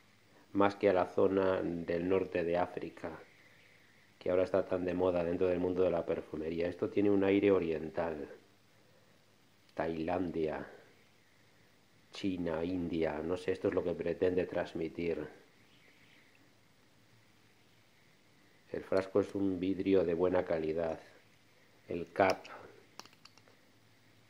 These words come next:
Aquí lo tenéis,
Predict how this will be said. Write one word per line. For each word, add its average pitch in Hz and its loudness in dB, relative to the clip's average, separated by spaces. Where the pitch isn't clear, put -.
Aquí - -6
lo 98 2
tenéis, 90 -4